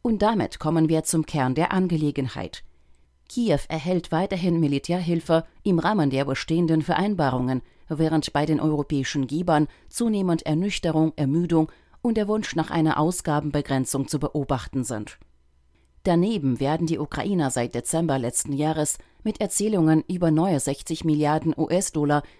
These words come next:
aus den Vereinigten Staaten beschwichtigt, von denen jedoch nichts zu sehen ist. Gleichzeitig erleidet die Ukraine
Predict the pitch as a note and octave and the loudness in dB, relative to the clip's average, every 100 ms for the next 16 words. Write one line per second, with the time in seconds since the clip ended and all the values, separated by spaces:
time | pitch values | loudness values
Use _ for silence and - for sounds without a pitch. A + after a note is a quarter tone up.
0 | - G3+ G3 - F#3 E3+ - F3+ E3 F3 | -10 -4 -4 -2 -4 0 0 0 -2 -4
1 | - F3 F3+ G3+ D#3 B2+ - B2+ - B2 | -4 -4 -4 -2 -2 -2 -6 -8 -8 -10
2 | - - _ _ - A#3 G3+ A3+ E3 B2+ | -10 -18 _ _ -4 0 2 2 2 0
3 | C3+ C#3 - E3+ F3+ - - D3+ D#3 F#3+ | 0 -2 0 -2 -2 -4 -4 0 0 0
4 | - A2+ - - _ - _ _ _ _ | -2 -6 -8 -14 _ -20 _ _ _ _
5 | _ _ _ - F3 F#3+ B3 - B2+ C3 | _ _ _ -10 -4 -2 -2 0 0 0
6 | C3+ - D#3 D#3 E3 C3 - G#2 C3 - | -4 -2 0 0 0 -2 -4 -6 -6 -4
7 | F3 E3 D3+ | 0 4 2